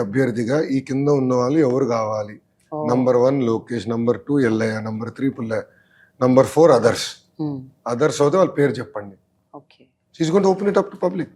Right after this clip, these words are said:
Speaker 2: Oh.
Speaker 1: So, innovative ways of finding new talent.
Speaker 2: Hmm.
Speaker 1: ఇప్పుడు there are different ways of getting to know ఏ
Speaker 2: Hmm.
Speaker 1: క్యాండిడేట్ బాగుంటాడు, ఎవరు ఎక్కడ బాగా పనిచేస్తున్నారు, ఇది ఒక మెకానిజంగా వాడుతున్నాం. రెండు వేల పద్నాలుగులో చాలా అద్భుతంగా మా-, వాడాము అది.
Speaker 2: Hmm.
Speaker 1: రెండు వేల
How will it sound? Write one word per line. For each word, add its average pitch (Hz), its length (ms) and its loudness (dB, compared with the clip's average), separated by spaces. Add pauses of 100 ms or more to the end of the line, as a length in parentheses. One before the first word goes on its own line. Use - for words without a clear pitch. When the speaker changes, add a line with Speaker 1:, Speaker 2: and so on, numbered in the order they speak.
(380)
Speaker 2:
Oh. 269 200 -2 (160)
Speaker 1:
So, - 60 -8 (100)
innovative 180 500 4
ways 196 300 2
of 147 60 -6 (100)
finding 156 320 2 (120)
new 151 100 0 (160)
talent. 131 400 2 (280)
Speaker 2:
Hmm. 139 220 -10 (380)
Speaker 1:
ఇప్పుడు - 200 -16 (240)
there 127 140 6
are 123 120 2
different 175 320 -2
ways 156 220 2
of 151 40 0 (120)
getting 147 260 0
to 143 100 0
know 117 80 0 (200)
ఏ 127 80 2
Speaker 2:
Hmm. 160 100 0
Speaker 1:
క్యాండిడేట్ 135 380 2
బాగుంటాడు, 127 340 2
ఎవరు 127 120 0
ఎక్కడ 127 280 -4
బాగా 123 180 -2
పనిచేస్తున్నారు, 117 520 -8 (480)
ఇది 170 140 0
ఒక 175 140 -2
మెకానిజంగా 180 580 0
వాడుతున్నాం. 120 340 -6 (560)
రెండు 147 180 2
వేల 180 100 4 (120)
పద్నాలుగులో 175 480 2
చాలా 147 160 4
అద్భుతంగా 143 440 -2
మా-, 107 200 -4
వాడాము 113 380 0
అది. - 80 -18
Speaker 2:
Hmm. 143 420 -10 (120)
Speaker 1:
రెండు 143 140 -2
వేల 175 140 2